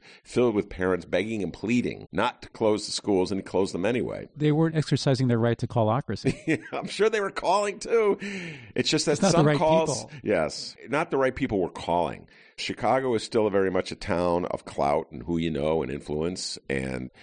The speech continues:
Speaker 1: important school educational decisions are made based on that. I don't think that's a big surprise to anyone in Chicago, but it was so blatant in this case of Little Lincoln because there's so many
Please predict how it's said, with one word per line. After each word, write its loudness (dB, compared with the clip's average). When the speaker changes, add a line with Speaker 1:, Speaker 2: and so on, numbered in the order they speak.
Speaker 1:
important -4
school 0
educational -4
decisions -6
are -4
made -2
based -2
on -4
that. -4
I -12
don't -10
think -12
that's -6
a -8
big -6
surprise -2
to -4
anyone -6
in -8
Chicago, -2
but -2
it -2
was -4
so 0
blatant -4
in -8
this -6
case -2
of -8
Little 0
Lincoln -4
because -4
there's -2
so 0
many 0